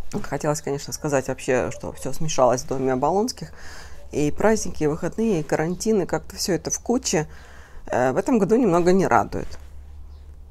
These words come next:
Потому что нет возможности выехать, что-то купить, что очень уже нужно.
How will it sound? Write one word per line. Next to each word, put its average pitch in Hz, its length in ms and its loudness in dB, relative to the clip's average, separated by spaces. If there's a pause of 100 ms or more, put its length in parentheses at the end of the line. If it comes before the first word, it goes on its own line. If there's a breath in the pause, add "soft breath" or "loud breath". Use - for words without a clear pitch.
(400)
Потому 156 400 -4
что 147 800 2 (380)
нет 202 260 4
возможности 170 560 0
выехать, 156 400 0
что-то - 380 -4
купить, - 480 -6 (340 loud breath)
что 156 320 4
очень 151 360 4
уже 147 200 0
нужно. 143 440 -2